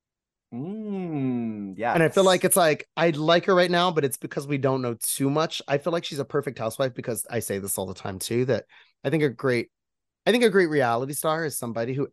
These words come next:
Speaker 2: every single time you see them, you're left with a couple more questions than you got answers. So it's like, sh-, every time she speaks, I'm like, "Okay, so yeah, about the sisters, the, the sister-in-law's husband,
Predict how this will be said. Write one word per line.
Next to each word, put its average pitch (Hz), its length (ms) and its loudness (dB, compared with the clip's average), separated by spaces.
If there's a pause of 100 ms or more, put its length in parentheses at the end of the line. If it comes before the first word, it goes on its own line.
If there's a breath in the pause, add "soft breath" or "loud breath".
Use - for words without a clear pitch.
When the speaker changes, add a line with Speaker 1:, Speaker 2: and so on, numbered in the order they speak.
Speaker 2:
every 120 240 -6
single 127 200 -2
time 117 200 -4
you 110 60 -2
see 107 180 -4
them, 135 420 -4
you're 123 160 -4
left 113 300 -2
with 113 100 -10 (160)
a 113 120 -8
couple 123 300 -4
more 123 160 0
questions 120 500 -2
than 120 120 -2
you 113 280 -4 (500)
got 107 240 -4
answers. 180 460 -2 (320 loud breath)
So - 80 0
it's - 80 2
like, - 160 2
sh-, - 100 -2
every 226 180 2
time 302 140 4
she 220 140 2
speaks, - 440 2 (180 loud breath)
I'm 180 80 0
like, 156 140 2 (480 soft breath)
"Okay, 226 200 4
so 202 400 2 (500)
yeah, 277 460 0
about 220 280 2
the 208 120 0
sisters, 208 840 -2
the, 175 300 -12
the 170 160 -6
sister-in-law's 185 840 2
husband, 135 600 -2